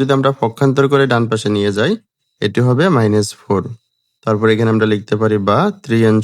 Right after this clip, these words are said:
সমান একশত ষাট থেকে যদি আমরা ফোর মাইনাস করি, তাহলে এখানে আমরা পাচ্ছি একশত ছাপ্পান্ন। এখন এখান থেকে যেহেতু আমরা এন এর মান বের করব, তো এখানে আমরা লিখব এন সমান, এখানে আমাদের এন এর সাথে থ্রি যেহেতু গুণ আকারে রয়েছে,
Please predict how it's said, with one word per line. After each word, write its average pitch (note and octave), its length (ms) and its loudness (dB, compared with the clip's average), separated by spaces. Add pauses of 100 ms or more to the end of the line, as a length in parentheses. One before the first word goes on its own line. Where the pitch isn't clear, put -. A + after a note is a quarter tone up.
সমান G#2 360 0 (540)
একশত A#2 420 -4
ষাট A#2+ 160 -2 (120)
থেকে C#3 220 -2
যদি C#3+ 200 -2
আমরা A#2+ 180 2
ফোর A#2 240 0 (100)
মাইনাস G#2+ 300 0
করি, B2+ 240 0
তাহলে B2 180 -2
এখানে A2 180 0
আমরা G#2+ 160 0
পাচ্ছি A2+ 300 -4
একশত A2+ 360 -4 (160)
ছাপ্পান্ন। G#2 500 -2 (640)
এখন A2+ 240 0 (140)
এখান C#3 240 0
থেকে C#3+ 240 0
যেহেতু D3 280 0
আমরা A#2+ 180 0 (160)
এন B2+ 100 0
এর C3 100 2
মান B2+ 220 2
বের G#2+ 220 0
করব, G#2+ 240 -2
তো E3 100 -8
এখানে A2 200 -2
আমরা G#2+ 160 0
লিখব G#2 240 -4 (160)
এন A2 80 2 (160)
সমান, G#2 400 -2 (480)
এখানে A#2+ 220 0
আমাদের A#2+ 280 0 (120)
এন B2 80 2
এর C3 160 0
সাথে C#3+ 200 -2 (100)
থ্রি B2+ 240 -2
যেহেতু C3 240 0 (100)
গুণ B2 160 2
আকারে C#3+ 340 0
রয়েছে, C#3+ 300 0